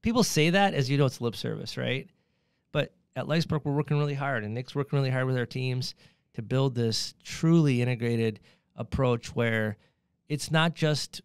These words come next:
one or the other. It's not being righteous or right. It's not being, you know, there's, like you said, there's a, there's a life manager, there's N Ps, but there's also M Ds.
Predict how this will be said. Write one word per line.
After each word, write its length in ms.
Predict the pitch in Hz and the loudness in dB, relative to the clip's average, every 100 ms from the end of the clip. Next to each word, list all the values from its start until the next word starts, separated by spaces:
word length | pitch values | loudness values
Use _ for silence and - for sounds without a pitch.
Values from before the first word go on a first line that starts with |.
| _ - | _ -20
one 360 | 127 131 139 | -4 0 2
or 140 | 135 127 | 2 2
the 180 | 120 | 2
other. 200 | 117 107 104 | 0 -2 -4
It's 220 | 120 - | -6 -2
not 300 | 147 147 - | -2 -2 -4
being 400 | 139 143 135 104 | -2 0 0 0
righteous 480 | 120 123 - 120 - | 0 0 -2 -4 -4
or 180 | 117 110 | -4 -2
right. 360 | 113 110 135 | -2 -2 -4
It's 180 | - - | -10 -10
not 200 | 139 131 | -6 -6
being, 400 | 139 135 131 120 - _ _ _ _ - | -4 -2 -2 -2 -6 _ _ _ _ -6
you 100 | 131 | -2
know, 200 | 139 165 | -2 -6
there's, 280 | 123 131 117 123 | -4 -4 -4 -8
like 160 | 127 135 | -8 -6
you 80 | |
said, 220 | 127 151 123 | -6 -4 -4
there's 160 | 113 | -6
a, 120 | 117 - - | -8 -12 -14
there's 160 | 123 113 | -10 -6
a 60 | |
life 300 | 123 127 131 | -2 0 0
manager, 540 | 143 139 156 151 127 110 | 0 0 0 0 0 -2
there's 200 | 113 107 | -6 -8
N 220 | 127 135 135 | -6 -4 -4
Ps, 340 | - 165 127 | -4 -2 -2
but 120 | 131 | -2
there's 140 | 151 135 | 0 0
also 300 | 143 170 170 | 2 2 4
M 240 | 156 147 | 6 6
Ds. 600 | 139 156 143 - - | 4 2 2 -4 -10